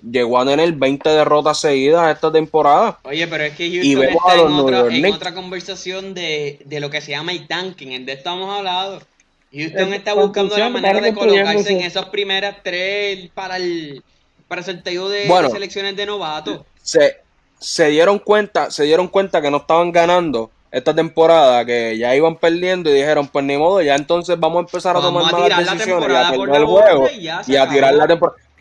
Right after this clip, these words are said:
Speaker 1: Pero es porque se dieron cuenta
Speaker 2: Se
Speaker 1: que
Speaker 2: lastimó,
Speaker 1: el
Speaker 2: es que se
Speaker 1: salir
Speaker 2: lastimó Christian Wood, se lastimó John Wall, P J Tucker no quería jugar, James Harden se fue. So, ocurrieron todo un montón de cosas en menos de una semana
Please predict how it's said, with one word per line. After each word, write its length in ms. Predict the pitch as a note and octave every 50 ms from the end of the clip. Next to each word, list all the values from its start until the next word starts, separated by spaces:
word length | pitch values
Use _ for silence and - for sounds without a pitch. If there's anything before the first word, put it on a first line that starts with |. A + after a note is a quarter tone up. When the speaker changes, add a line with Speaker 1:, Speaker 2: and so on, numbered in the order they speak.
| _ _ _ -
Speaker 1:
Pero 280 | E3+ F3 F3 E3 E3
es 80 | E3 E3
porque 260 | - A3 G#3 G3+ A3 G#3
se 80 | F#3+
dieron 240 | E3+ E3 F3 F#3+ G3+
cuenta 340 | F3+ - G#3+ A3 G#3+ - A3
Speaker 2:
Se 80 | G#3
Speaker 1:
que 20 | G#3
Speaker 2:
lastimó, 500 | - F3 D#3+ C#3+ G3 F#3+ G3 A3 B3 - E3+
Speaker 1:
el 100 | E3 D#3
Speaker 2:
es 40 |
que 60 | C#3+ -
se 0 |
Speaker 1:
salir 260 | D3+ C#3 C3+ D3+ -
Speaker 2:
lastimó 380 | B3 A#3 - A3+ G#3 G#3 G#3
Christian 480 | G#3 A3+ A#3 A3+ A3+ A#3+ A3 G3 F#3 F3+
Wood, 200 | E3+ D#3+ D3+ D#3
se 120 | - F3+
lastimó 380 | F3+ F#3 F#3 - G3 F#3+ G3+ G#3+ G#3+
John 220 | C4 B3+ G#3+ F3 D#3+
Wall, 220 | D#3+ E3+ F3 D#3+
P 140 | C#3+ D#3+ F#3 F#3 F#3+ F3
J 60 | E3+
Tucker 220 | G3 G3+ A3+ A#3
no 160 | A#3 A3+ A3
quería 200 | G#3+ G#3+ G#3 F#3+
jugar, 520 | F3+ F3+ E3+ D#3+ F3 F#3 F3+ E3+ D3 - - _ _ -
James 160 | E3+ F3+ E3 E3
Harden 300 | F#3 - F#3 G3 G#3 G3
se 140 | - G3 D#3
fue. 480 | - - F#3+ G3+ G3 D3 C#3 - _ _ _
So, 200 | - F#3+ G3+ G3 -
ocurrieron 600 | - G3 F3 F#3+ F#3+ G3+ G3 G#3 A#3+ B3+ A#3+ A3 -
todo 320 | A#3 A#3+ B3 B3 A#3+ A#3+
un 80 | A3 A3
montón 280 | A3+ A3+ A3 A#3 B3
de 100 | A#3+ A#3+ -
cosas 280 | B3 A#3+ A#3+ A3 F#3
en 140 | F3+ F3 E3+
menos 240 | F3+ G3 A#3 A3 F#3+
de 180 | F3+ G#3 G#3
una 280 | G3+ G#3 A#3+ A#3+ A#3+ A3+
semana 500 | A#3 A#3 A#3 A#3 A#3 G3+ D#3+ C#3+ C#3 -